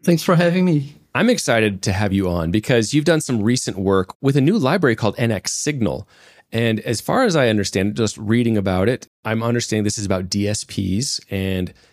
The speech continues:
Speaker 2: D S P is, like, digital signal processing. And I know that that has a lot of applications around things that I'm not very good at. I don't have a lot of experience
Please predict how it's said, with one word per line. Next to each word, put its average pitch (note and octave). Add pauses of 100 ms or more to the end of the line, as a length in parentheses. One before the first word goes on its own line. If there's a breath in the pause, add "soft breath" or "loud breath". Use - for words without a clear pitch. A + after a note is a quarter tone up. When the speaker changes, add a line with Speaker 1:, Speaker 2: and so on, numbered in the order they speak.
Speaker 2:
D A#2
S A#2+
P A2
is, F#2
like, F2+
digital G2+
signal B2+
processing. A2 (320 loud breath)
And A2+
I A2
know C3+
that A2+
that A2+ (200)
has G2+
a A2+
lot A#2
of G2 (400)
applications C3+
around C3
things D3+
that D#3
I'm G3
not G3+
very F3+
good C#3+
at. F2
I G#2+
don't C3
have C3
a B2
lot A2+
of G2+
experience B2